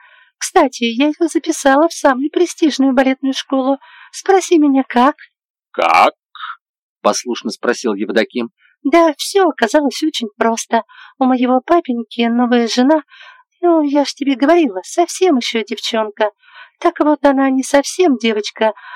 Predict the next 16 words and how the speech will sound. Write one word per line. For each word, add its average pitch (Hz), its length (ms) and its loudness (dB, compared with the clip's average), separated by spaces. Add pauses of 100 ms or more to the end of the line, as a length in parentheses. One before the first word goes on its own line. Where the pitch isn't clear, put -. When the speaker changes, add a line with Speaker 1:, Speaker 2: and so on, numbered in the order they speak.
(220)
Speaker 1:
она 320 240 2
просто 294 420 0
балерина, 233 680 0
а 240 80 0
потому 233 560 0 (140)
так - 260 2
выглядит 226 540 -4
молодо. 233 520 0 (380)
И 330 120 2
вот 294 220 0 (140)
по 262 60 0
её 240 280 2
рекомендации, 233 1040 0 (580)
ты 247 240 0 (260)
только 370 360 0
подумай, 214 640 -2